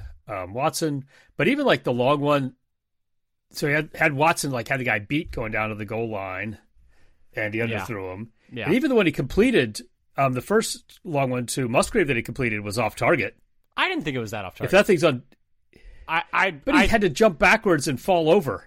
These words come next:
Speaker 2: Did he have to?
Speaker 1: You just think he's gonna fall over
Speaker 2: I,
Speaker 1: anyway.
Speaker 2: did he have to jump backwards and fall over? I am
Speaker 1: <laughs>
Speaker 2: not convinced he had to do that.
Speaker 1: I thought it was a l-,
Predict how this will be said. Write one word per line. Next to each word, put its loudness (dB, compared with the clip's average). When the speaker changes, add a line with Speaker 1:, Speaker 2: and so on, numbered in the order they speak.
Speaker 2:
Did -6
he -2
have 0
to? -2
Speaker 1:
You 4
just 0
think 6
he's 0
gonna 6
fall 4
over 4
Speaker 2:
I, 6
Speaker 1:
anyway. 2
Speaker 2:
did -2
he 0
have 2
to 0
jump 2
backwards 2
and -6
fall 2
over? -4
I 2
am -2
Speaker 1:
<laughs> -20
Speaker 2:
not 2
convinced -4
he 0
had 0
to -10
do -8
that. -14
Speaker 1:
I 2
thought 8
it 6
was 4
a 0
l-, -2